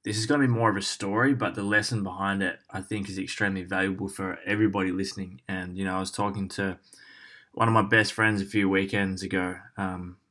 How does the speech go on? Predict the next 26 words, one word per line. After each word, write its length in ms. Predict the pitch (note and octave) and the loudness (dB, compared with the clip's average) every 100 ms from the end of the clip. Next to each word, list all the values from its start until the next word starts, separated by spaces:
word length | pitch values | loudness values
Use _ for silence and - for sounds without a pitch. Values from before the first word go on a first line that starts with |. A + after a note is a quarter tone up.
| _ | _
about, 440 | G2+ G2 G2+ G2+ G#2+ | -2 4 6 4 0
like, 180 | F#2+ | -4
this 160 | F#2+ G2 | -4 -2
exact 400 | G2+ F#2 G2 G2 | -2 2 0 0
story, 380 | - G2 G2+ G2 | -4 0 2 2
and, 120 | F#2 | 0
and 180 | F2+ F#2+ | -8 -6
I 120 | F#2+ | -2
was 140 | G2 G2 | -2 -2
talking 280 | G#2 G2 G2+ | -4 -4 -4
to 100 | F#2+ | -2
him 140 | G2+ | 0
about 300 | G2 F#2 - | 2 0 0
how 280 | G2 F#2+ F#2 | 0 0 0
I 40 | |
was 180 | F#2+ F#2 | -2 -2
really 160 | G2 F#2 | -4 -4
pumped 360 | - G2+ F#2+ | -4 -4 -2
about 260 | F#2+ F#2 F#2 | -4 -4 -2
him, 280 | G2+ F#2+ F#2 - - - - - | -2 -2 -4 -16 -20 -20 -20 -12
um, 240 | - F#2+ F#2+ | -6 -6 -6
starting 460 | - A#2 A2 G2+ | 2 6 6 4
his 260 | G#2 G#2+ G2+ | 0 -2 0
new 140 | G#2 | -2
business 500 | G2 G2+ G2 G2 F#2 | 0 0 0 0 -2
and, 320 | F#2+ F#2+ F2+ | -6 -6 -8